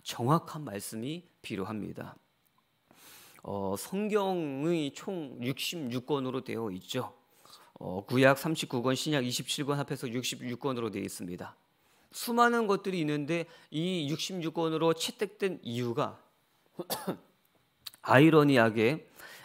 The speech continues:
이단들 때문입니다. 이 초대교회 때 이단들이 이제 지금도 많지만 등장하기 시작한 거예요. 그 중에 유명한 이단이 초대교회의 영지주의라는 이단입니다.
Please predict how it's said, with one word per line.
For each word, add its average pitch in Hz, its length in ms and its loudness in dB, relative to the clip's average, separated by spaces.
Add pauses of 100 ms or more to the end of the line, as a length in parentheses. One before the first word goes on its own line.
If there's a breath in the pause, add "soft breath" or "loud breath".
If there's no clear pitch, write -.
(140 loud breath)
이단들 143 500 0
때문입니다. 110 640 -8 (1000)
이 196 180 4
초대교회 202 640 0
때 160 240 0 (320 loud breath)
이단들이 208 640 4
이제 165 200 0
지금도 208 480 0
많지만 151 500 -2
등장하기 156 560 6
시작한 139 400 -2
거예요. 95 280 -6 (240 soft breath)
그 160 120 4
중에 190 280 6
유명한 170 440 6
이단이 135 680 6 (220 loud breath)
초대교회의 151 800 4
영지주의라는 135 1080 2
이단입니다. 98 680 -8